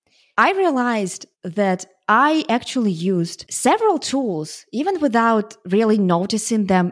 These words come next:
in that moment last week, to help me navigate that very, very, very challenging week. And I want to equip you with those tools as well. So this is what I'm gonna tr-, try and do very soon.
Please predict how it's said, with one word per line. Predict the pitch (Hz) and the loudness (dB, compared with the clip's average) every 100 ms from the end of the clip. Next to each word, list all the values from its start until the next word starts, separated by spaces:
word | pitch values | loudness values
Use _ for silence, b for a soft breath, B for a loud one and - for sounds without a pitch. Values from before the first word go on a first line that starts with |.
| - | 0
in | 196 196 | 2 2
that | 175 165 | 0 0
moment | 156 147 180 240 b b b b _ _ _ 196 | -2 -2 -2 -4 b b b b _ _ _ 0
last | 208 208 | 0 0
week, | 214 262 - b b _ _ - | -4 -4 -6 b b _ _ -4
to | 254 247 - - | 0 0 -4 -12
help | - 240 226 | -2 0 2
me | 220 240 208 | 2 4 2
navigate | 170 151 160 120 - _ _ 170 | 0 -4 -8 -12 -14 _ _ -4
that | 185 180 | -4 -4
very, | 160 208 220 226 220 | -6 -2 0 2 0
very, | 196 190 180 | 2 0 0
very | 175 160 160 156 156 _ | -2 -2 -2 -4 -8 _
challenging | - 185 160 151 147 143 - _ _ | -6 -4 -4 -6 -6 -8 -10 _ _
week. | - - - _ _ _ _ _ - | -12 -12 -14 _ _ _ _ _ -2
And | 214 | 2
I | 302 | 4
want | 285 269 247 - | 2 0 -2 -10
to | - 208 | -6 -6
equip | - 214 214 | -2 -4 -2
you | 160 190 | -2 0
with | 165 151 | 0 -2
those | 139 - | -6 -8
tools | 156 147 - | -10 -10 -10
as | 117 - | -12 -6
well. | 90 - _ | -8 -8 _
So | - 196 180 | -2 0 0
this | 175 311 403 | 0 0 0
is | 349 | 0
what | 277 262 | 2 2
I'm | 233 214 | 2 0
gonna | 208 190 | 0 0
tr-, | 185 - _ _ | -4 -14 _ _
try | - 196 202 | -2 2 4
and | 190 165 | 2 2
do | 165 170 233 - _ _ _ _ _ _ - | 2 2 0 -6 _ _ _ _ _ _ -2
very | 180 190 233 | 2 2 2
soon. | - 185 180 220 | 0 -2 -2 -6